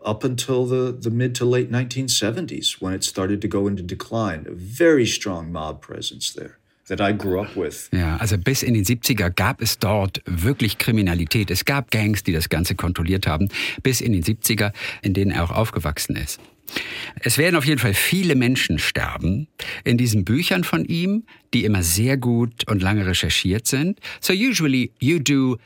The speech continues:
Speaker 2: an awful lot of research for your books, but this novel is more based on memories. So there were things going on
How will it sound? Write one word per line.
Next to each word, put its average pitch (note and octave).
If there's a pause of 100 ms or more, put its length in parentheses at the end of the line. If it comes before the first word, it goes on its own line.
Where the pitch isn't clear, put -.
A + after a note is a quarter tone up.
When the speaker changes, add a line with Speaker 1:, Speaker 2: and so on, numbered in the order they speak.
(100)
Speaker 2:
an C#3+
awful F#3+
lot G#2
of E2+
research F#2
for C2+
your -
books, -
but -
this -
novel G2 (400)
is D3+
more F#3+
based D#3+
on C3
memories. B2+ (260)
So D3
there D3
were A3+
things G#2+
going D2
on C2+